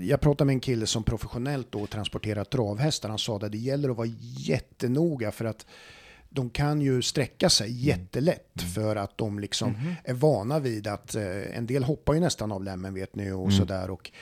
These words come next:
Speaker 1: han sa det, han hade alltid med sig om det, han vet ju ungefär på många ställen var han kan ställa sig och sådär, men att tänka på det att, att, eh, lasta ur på ett ställe där det inte är så att de kan halka direkt när de tar
Speaker 3: Mm.
Speaker 1: första steget av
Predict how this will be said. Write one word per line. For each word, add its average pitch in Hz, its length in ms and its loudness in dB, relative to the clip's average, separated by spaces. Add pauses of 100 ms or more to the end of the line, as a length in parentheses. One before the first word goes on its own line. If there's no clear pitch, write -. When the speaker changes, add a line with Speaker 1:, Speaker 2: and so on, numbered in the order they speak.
(240)
Speaker 1:
han - 220 -8
sa 123 240 2
det, 113 80 0
han 165 260 2
hade 147 260 4
alltid 117 300 -2
med 147 260 2
sig 110 200 2
om 156 440 4
det, 104 360 -2 (240)
han 120 200 -4
vet 127 260 0
ju 120 60 2
ungefär 104 480 -2 (180)
på - 80 -4
många 101 200 -6
ställen 101 320 -4
var 98 100 -4
han 98 100 -6
kan 98 120 -6
ställa 107 380 -2
sig 107 140 0
och 95 40 -2
sådär, 117 280 0
men 110 160 0
att - 160 -4 (340)
tänka 147 420 2
på 175 80 0
det 110 240 0
att, - 260 -4 (580)
att, - 320 -6
eh, 120 140 -2 (140)
lasta 143 440 2
ur 147 480 4 (220)
på 135 80 2
ett 117 100 0
ställe 110 400 0
där 107 360 -2 (340)
det 147 120 0
inte 123 320 -2
är 156 200 2
så - 140 -2
att 104 100 -8
de 104 120 -2
kan 113 180 -4
halka 101 440 0
direkt 113 380 0
när 110 80 0
de 101 100 -2
tar 104 220 0
Speaker 3:
Mm. 156 120 0
Speaker 1:
första 117 360 2
steget 127 560 0
av 101 300 -4